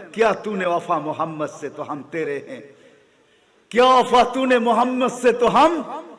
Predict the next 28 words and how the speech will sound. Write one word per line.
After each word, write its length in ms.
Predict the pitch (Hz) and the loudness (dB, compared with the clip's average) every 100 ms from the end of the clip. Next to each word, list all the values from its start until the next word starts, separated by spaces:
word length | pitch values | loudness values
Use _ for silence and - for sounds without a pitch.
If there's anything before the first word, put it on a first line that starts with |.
| - - | -20 -6
কে 120 | 247 | 2
বলতেছে? 680 | 254 262 262 226 226 190 127 - 202 - | 6 6 6 4 4 2 -2 -8 -16 -6
হাদিসে 340 | 160 180 196 190 | -4 -4 -6 -6
কুদসির 380 | 196 202 - 170 | -6 -6 -8 -6
তর্জমা 380 | 190 160 180 165 | -4 -4 -2 -4
করছে, 300 | 156 151 160 156 | -4 -8 -10 -10
"কিয়া 160 | 175 180 | -4 -2
ওয়াফা 340 | 165 160 156 | -2 -4 -6
তুনে 320 | - 170 160 | -6 -10 -10
মোহাম্মদ 500 | 147 147 156 156 143 | -10 -10 -10 -10 -14
সে 200 | - 139 | -14 -18
তো 140 | 127 120 | -16 -14
হাম 140 | 151 - - | -12 -12 -2
তেরে 300 | 262 269 220 | -2 0 -2
হ্যাঁ।" 160 | 208 156 123 - | -2 -8 -12 -16
ইয়ে 100 | 254 | -14
দুনিয়া 360 | 233 349 370 359 | -8 -8 -2 -2
ক্যা 340 | 349 349 339 | -2 0 0
চিজ 220 | 247 240 202 | 0 -6 -8
হ্যায়, 200 | 175 165 | -6 -6
লৌহ 300 | 202 185 151 | -4 -6 -6
কলম 340 | - 165 135 123 | -8 -10 -10 -14
তেরে 280 | 165 143 117 120 | -14 -12 -14 -18
হ্যাঁ। 120 | - - _ _ _ _ _ - | -20 -20 _ _ _ _ _ -12
দুনিয়া 340 | 320 349 349 | -8 -2 -2
কি 220 | 247 - 240 | -2 -4 -6
জিনিস, 380 | 214 202 180 | -6 -8 -10
আর 120 | 160 | -12